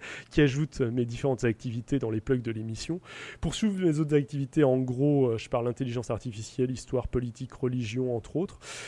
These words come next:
Euh, vous pouvez me retrouver sur Twitter, Xilrian, X I L R I A N, Facebook,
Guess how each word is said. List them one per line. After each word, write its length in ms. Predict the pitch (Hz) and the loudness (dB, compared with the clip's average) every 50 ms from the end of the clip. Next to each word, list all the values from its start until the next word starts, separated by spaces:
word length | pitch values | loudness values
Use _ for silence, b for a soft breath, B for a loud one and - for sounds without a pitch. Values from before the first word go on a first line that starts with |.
| B B B | B B B
Euh, 120 | 165 139 131 | 4 4 4
vous 140 | 127 170 | 4 2
pouvez 160 | 165 196 202 190 | 4 6 6 6
me 60 | 175 | 6
retrouver 480 | 160 151 - - 147 135 127 143 151 | 4 2 0 0 -2 0 2 2 2
sur 200 | 143 - - 143 | 2 0 -2 -6
Twitter, 440 | - - 135 123 - 131 127 135 151 151 | -6 -6 -8 -4 0 2 2 2 2 2
Xilrian, 540 | 123 120 123 110 107 107 104 107 113 127 127 | 0 -2 -2 -2 -2 -2 0 0 -2 -2 -4
X 220 | 113 - - - | -6 -8 -8 -8
I 40 | 135 | -6
L 120 | 123 117 117 | -4 -4 -4
R 80 | 107 | -4
I 100 | 107 113 | -4 -4
A 40 | 113 110 117 131 | -2 -2 0 0
N, 120 | 139 151 143 | 0 -2 -2
Facebook, 520 | - - 131 123 117 110 123 131 143 151 | -4 -4 -4 -4 -2 -2 -2 -2 -2 -2